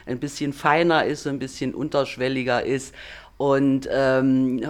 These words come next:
Noel Coward ist ja nun wirklich, ähm, einer der, ja, man kann fast sagen, ähm, Erfinder der, äh, Boulevardkomödie. Und das ist ein Genre, was auch bei unserem Publikum immer wieder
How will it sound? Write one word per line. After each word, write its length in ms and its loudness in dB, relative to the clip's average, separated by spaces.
Noel 340 4
Coward 460 4
ist 200 -6
ja 140 2
nun 260 -2
wirklich, 640 -4
ähm, 300 0
einer 460 0
der, 420 0
ja, 240 4
man 160 2
kann 240 -2
fast 320 -4
sagen, 580 4
ähm, 540 2
Erfinder 720 2
der, 600 2
äh, 160 -2
Boulevardkomödie. 1200 2
Und 180 4
das 160 8
ist 160 -4
ein 160 -2
Genre, 720 4
was 260 -2
auch 180 -2
bei 260 -2
unserem 300 -4
Publikum 680 -2
immer 300 -4
wieder 400 2